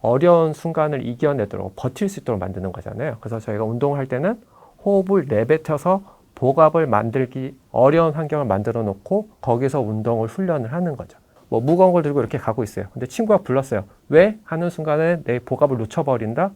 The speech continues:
그러면 허리가 다치겠죠. 그런 상황에서도 이길 수 있도록, 그러니까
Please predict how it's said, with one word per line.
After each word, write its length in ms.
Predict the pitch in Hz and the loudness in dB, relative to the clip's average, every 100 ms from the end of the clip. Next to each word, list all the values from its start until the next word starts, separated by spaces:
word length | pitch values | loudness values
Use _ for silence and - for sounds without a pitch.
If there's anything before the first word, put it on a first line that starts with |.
| _ | _
그러면 360 | 139 147 156 | -10 -6 -6
허리가 240 | 151 170 151 | -4 -4 -6
다치겠죠. 540 | - - - - - - _ _ _ | -10 -14 -18 -18 -20 -20 _ _ _
그런 240 | - 127 | -2 0
상황에서도 480 | 135 143 131 117 117 | 0 -2 -2 -4 -6
이길 300 | 123 131 175 | -6 -2 -2
수 140 | 170 | -2
있도록, 380 | 110 - - 92 - _ - | -6 -6 -12 -12 -16 _ -14
그러니까 260 | 113 113 | -12 -12